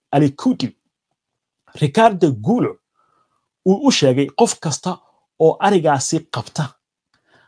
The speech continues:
ama email soo dira in si bilaash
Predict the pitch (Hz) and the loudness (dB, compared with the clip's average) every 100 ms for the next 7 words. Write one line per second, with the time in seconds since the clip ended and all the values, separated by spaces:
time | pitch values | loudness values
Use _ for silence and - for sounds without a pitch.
0 | _ 147 175 208 254 240 170 160 131 - | _ -2 -2 0 2 2 2 -2 -2 0
1 | 139 120 92 - _ _ _ _ _ _ | 0 0 -8 -14 _ _ _ _ _ _
2 | _ _ _ _ _ 175 208 - _ - | _ _ _ _ _ 2 2 -4 _ -6
3 | - 196 156 156 127 | -2 0 4 2 2